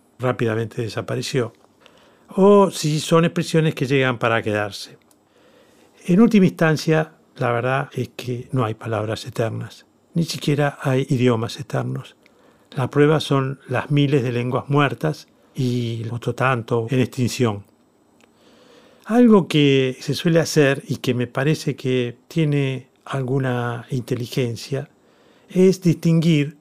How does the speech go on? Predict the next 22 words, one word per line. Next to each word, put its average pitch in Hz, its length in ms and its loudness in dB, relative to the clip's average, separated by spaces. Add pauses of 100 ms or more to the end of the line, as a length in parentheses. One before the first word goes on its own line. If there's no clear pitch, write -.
entre 139 580 0
nuevas 170 280 2
palabras 151 760 2
y 143 140 0
nuevas 151 340 4
reglas 139 540 2
gramaticales. 113 920 -6 (840)
Al 160 140 -6
respecto, 196 500 2
sería 170 220 4
interesante 156 720 2
dilucidar 131 800 0 (160)
si - 220 0
el 131 80 2
lenguaje 127 440 0
inclusivo 143 680 0 (320)
propone 165 560 4
o 147 100 4
no 151 240 4
una 131 280 -4
transformación 127 720 -4
estructural, 139 720 0